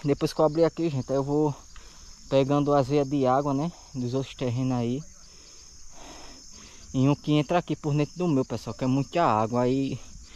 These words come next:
o solo fica todo encharcado. Aí o, o bom desse córrego aqui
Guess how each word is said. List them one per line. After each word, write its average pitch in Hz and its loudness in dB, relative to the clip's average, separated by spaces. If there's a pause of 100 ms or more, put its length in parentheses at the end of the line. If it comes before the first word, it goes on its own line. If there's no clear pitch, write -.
(260)
o 120 -6
solo 135 2
fica - -2
todo 139 -4
encharcado. 110 -2 (1000)
Aí 131 2
o, 151 2 (260)
o - 0
bom 139 0
desse 156 2 (220)
córrego 139 4
aqui 143 0